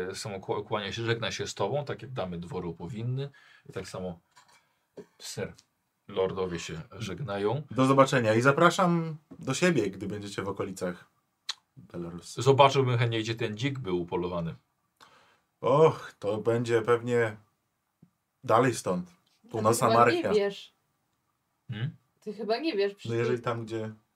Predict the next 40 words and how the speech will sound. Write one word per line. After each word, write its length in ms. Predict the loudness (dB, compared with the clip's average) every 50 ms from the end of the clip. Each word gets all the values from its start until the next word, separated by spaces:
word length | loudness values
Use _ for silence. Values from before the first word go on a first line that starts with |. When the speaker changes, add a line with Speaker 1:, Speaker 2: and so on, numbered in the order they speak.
| _ _ _ _ _ _ _ _ _ _ -20 -16 -8
Speaker 3:
Ale 80 | -4
Speaker 1:
No 60 | -2 0
to 40 |
Speaker 3:
ty 100 | 0 2
Speaker 1:
było 140 | 2 0 2
tak, 220 | 6 6 6 6 6
to 80 | 4
było 120 | 2 2 2
w 60 | 0
północnej 400 | -4 -4 -4 -4 -2 -4 -2 0
Marchii, 240 | 0 0 2 0 0
Speaker 2:
Tak, 80 | 2
Speaker 1:
to 60 | 2
u 60 | 2 0
Speaker 2:
tak. 80 | -2
Speaker 1:
twego 420 | -2 -2 0 0 2 2 2 2 0
pra-, 400 | 0 -2 0 0 0 0 0 -2
praprzodka. 680 | -2 -4 -4 -2 0 -2 -2 -2 -4 -6 -8 -8 -6
Speaker 3:
A, 220 | -8 -8 -8 -8 -8
okej, 220 | -8 -8 -8 -8
czyli 180 | -6 -8 -10 -8
Speaker 1:
Panie. 240 | -8 -10 -10 -10 -10
Speaker 3:
nie 200 | -8 -8 -8 -8
konkretnie, 560 | -8 -10 -12 -8 -8 -8 -8 -8 -10 -16 -18 -18
okej. 220 | -20 -20 -20 -20 _ _ _ _ _ _ _ _ _ -14
Speaker 2:
Mhm. 300 | -12 -10 -10 -10 -12 -12 _ _ _
Speaker 1:
E, 280 | -6 -4 -2 -2 0 2
nie 120 | 2 4
zatrzymuję, 360 | 6 6 4 6 4 4 4 4
długa 260 | 4 2 4 2 2
droga 240 | 2 2 2 2 2
jeszcze 160 | 2 0 -4
przed 180 | -6 -6 -4
wami 220 | -4 -4 -4 -4 -6
do 80 | -10
stolicy. 460 | -8 -8 -6 -6 -6 -8 -10 -12 -14 -16 -16 _ -10
Więc 220 | -8 -8 -8 -8 -6
dziękuję 340 | -4 -4 -4 -2 0 0 2
bardzo 260 | 2 2 2 0 -2
za 380 | 0 4 4 6 6 4 2 -2